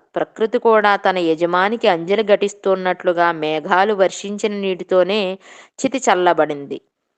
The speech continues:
సర్వాంతర్యామి. మాతృదేవి భౌతిక శరీరం కనుమరుగైపోయింది. మాతృదేవి,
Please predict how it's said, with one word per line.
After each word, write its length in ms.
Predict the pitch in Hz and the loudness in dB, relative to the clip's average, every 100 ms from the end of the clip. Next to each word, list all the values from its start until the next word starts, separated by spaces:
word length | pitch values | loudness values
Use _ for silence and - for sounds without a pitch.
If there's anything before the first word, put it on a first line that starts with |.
| _ - | _ -8
సర్వాంతర్యామి. 1300 | - 190 185 180 175 165 165 165 202 170 156 143 - _ _ _ _ _ _ _ _ _ _ _ _ _ _ _ _ _ - | 2 4 6 6 4 4 0 2 4 4 2 -4 -14 _ _ _ _ _ _ _ _ _ _ _ _ _ _ _ _ _ -2
మాతృదేవి 680 | 180 196 269 254 269 302 | 2 2 2 4 4 4
భౌతిక 440 | 233 185 196 240 254 | 4 4 4 2 0
శరీరం 500 | 254 233 226 226 214 | 2 2 4 2 2
కనుమరుగైపోయింది. 1160 | 190 185 196 208 202 202 185 180 165 151 - - _ | 2 4 4 4 4 2 2 0 0 -4 -12 -14 _
మాతృదేవి, 1000 | 165 160 165 185 190 190 190 226 208 202 | -2 0 0 0 2 2 2 2 0 -2